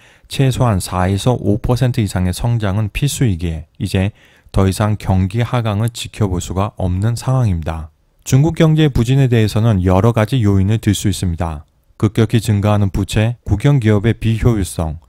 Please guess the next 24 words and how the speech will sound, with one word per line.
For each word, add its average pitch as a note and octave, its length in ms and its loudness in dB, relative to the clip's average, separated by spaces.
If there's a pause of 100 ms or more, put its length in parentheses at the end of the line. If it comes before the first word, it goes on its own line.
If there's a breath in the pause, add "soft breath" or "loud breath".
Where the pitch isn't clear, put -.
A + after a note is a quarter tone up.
(200)
노동 G#2 420 2
인구의 G2 460 0
점진적인 F#2+ 800 0
감소 F2+ 380 -4
등. D#2+ 280 -6 (440)
하지만 D#3 360 2
그 B2+ 120 4
중에서도 C#3+ 520 4
가장 C3+ 440 0
직접적인 B2 680 -2
것은 G2 260 2
바로 G2+ 320 0
미중 F#2+ 540 -2
무역 A2 280 0
전쟁으로 F#2+ 580 0
인한 F2 400 -2 (300 soft breath)
수출 D3 520 -2
제조업의 F#2+ 800 0
부진이라고 G2 640 0
할 G#2+ 80 0
수 - 140 -4
있겠습니다. E2 640 -6 (220)
심각한 D#3 440 2
문제는 F#2+ 480 2